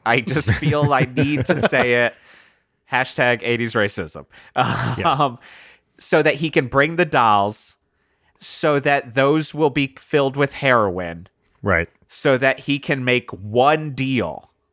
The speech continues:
Speaker 3: Yeah. <laughs>
Speaker 2: Yeah.
Speaker 1: One singular deal. After twenty years in Japan, six <laughs> years being friends with him, six years
Speaker 3: Yeah.
Speaker 1: of trying to convince him, that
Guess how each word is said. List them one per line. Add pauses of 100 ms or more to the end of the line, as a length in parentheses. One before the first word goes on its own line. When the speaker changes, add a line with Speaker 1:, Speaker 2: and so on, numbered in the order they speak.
(420)
Speaker 3:
Yeah. (340)
<laughs>
Speaker 2:
Yeah.
Speaker 1:
One (580)
singular
deal. (160)
After
twenty
years
in
Japan,
six
<laughs>
years
being
friends
with
him,
six
years
Speaker 3:
Yeah.
Speaker 1:
of
trying
to
convince
him, (540)
that